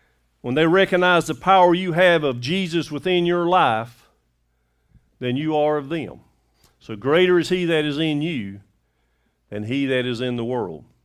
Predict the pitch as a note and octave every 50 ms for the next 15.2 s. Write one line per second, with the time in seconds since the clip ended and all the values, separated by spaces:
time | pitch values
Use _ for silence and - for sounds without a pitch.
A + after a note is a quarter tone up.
0 | _ _ _ _ _ _ _ _ _ _ _ _ _ _ _ _ _ _ _ _
1 | _ _ _ - A#2+ A#2+ D#3+ E3+ F3 E3+ - F#3+ F3+ F3+ F3+ E3 D#3 D#3+ F3 E3+
2 | D3+ A#2+ C#3 D#3+ F3+ F3+ E3 - F3 E3 D#3+ D#3 D#3 E3 E3+ E3 D3 B2 A#2 C#3+
3 | D3+ C#3+ - - - - - B2+ A2+ C#3 E3+ G3 F3+ F#3 F3 E3+ E3+ E3+ E3+ E3+
4 | E3 - C3 B2 B2+ C#3 D3 D3+ D3+ C#3 A#2+ - E3+ D#3+ D3 C3+ C3 B2+ B2 A#2+
5 | A2 G#2 B2+ C#3+ D#3 D#3 D#3 D3 D3 - - - A2 - - D3 C#3 A2+ F2 F#2+
6 | F2+ - - - _ _ _ _ _ _ _ _ _ _ _ _ _ _ - A#2+
7 | - C#3 C#3+ C3+ A#2 B2 A#2 - - C#3 B2 A#2 - - A#2+ A2 G#2+ - _ _
8 | _ _ _ _ _ _ _ _ _ _ _ _ _ _ _ _ - - A#2+ B2
9 | A#2+ - A#2+ A2 G#2+ G#2+ G#2+ G#2 F#2+ - - _ _ _ _ _ _ _ _ _
10 | _ _ _ _ - G#2 G#2 A2+ A#2 B2 B2+ - F#2+ F#2 G#2 A#2 A#2 A2 - A#2+
11 | A#2+ A2+ G2+ G2+ F#2+ F#2+ G#2+ A#2+ A#2 - A2+ G#2+ G#2+ G#2 A2 A2 - C#3+ C3 A#2
12 | A#2+ A#2+ A#2+ A#2 - - A2+ - - - - - - - - - - - - -
13 | - - - F3+ F3 - - - - - _ - - - - - _ - D3 C#3+
14 | - B3 C4+ B3 G#3+ - - - - D#3+ D#3+ D#3+ G3+ B3+ C4 B3+ A3+ - - D3+
15 | C3+ A#2+ G#2+ G#2